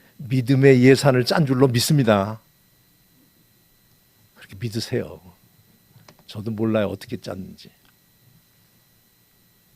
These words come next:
이건 내 영역이 아니니까 열어놓은 자들, 슬기로운 자들이고, "그래, 이 정도면 충분하지"라고 해서 계산해가지고 간 사람들이 미련하다라는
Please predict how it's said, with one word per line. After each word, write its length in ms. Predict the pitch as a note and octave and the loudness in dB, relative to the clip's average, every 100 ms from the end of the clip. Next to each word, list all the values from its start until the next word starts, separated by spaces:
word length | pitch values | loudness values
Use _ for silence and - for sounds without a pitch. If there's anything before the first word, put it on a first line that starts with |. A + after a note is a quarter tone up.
| _ _ _ _ - _ _ _ _ _ _ _ _ _ _ _ _ _ _ _ - _ _ _ _ _ - | _ _ _ _ -20 _ _ _ _ _ _ _ _ _ _ _ _ _ _ _ -20 _ _ _ _ _ 0
이건 280 | F3+ A3+ | 4 6
내 200 | D3+ G#3 | 6 6
영역이 420 | B3+ B3+ B3+ A#3 B3 | 6 6 6 6 6
아니니까 540 | G3+ A3 A3+ B3 D#3+ | 6 6 6 6 6
열어놓은 500 | D#3+ F3 A3+ C4+ C4+ | 8 10 8 8 8
자들, 520 | A#3 F#3 F3 C#3 - - _ _ _ _ | 6 8 6 4 -2 -14 _ _ _ _
슬기로운 520 | - G3 G3+ G3+ E3+ | -2 2 6 6 8
자들이고, 600 | C#3+ B2 A#2 G#2+ F3+ - _ _ _ _ _ _ _ _ _ _ _ - | 6 4 2 2 0 0 _ _ _ _ _ _ _ _ _ _ _ -4
"그래, 160 | - C#4+ | 4 6
이 160 | A3 A3+ | 8 8
정도면 340 | D4 D#4 D4+ | 6 6 2
충분하지"라고 1200 | - D4 B3+ F3+ C3 A#2+ - - D3 E3+ G#3+ C#4 | 0 2 4 4 2 -2 -2 -2 2 2 4 4
해서 200 | A3 G#3 | 2 0
계산해가지고 720 | G3+ D3 D#3 A#3+ A#3+ A#3+ G#3 G3+ | -2 -2 2 4 4 4 4 4
간 120 | F#3 | 2
사람들이 420 | E3 D#3+ C#3+ D#3 | 2 -2 -4 -4
미련하다라는 880 | D3+ B2 B2+ A#2 G#2+ G#2 G#2 G2 G2 | -2 0 0 0 -2 -4 -4 -6 -8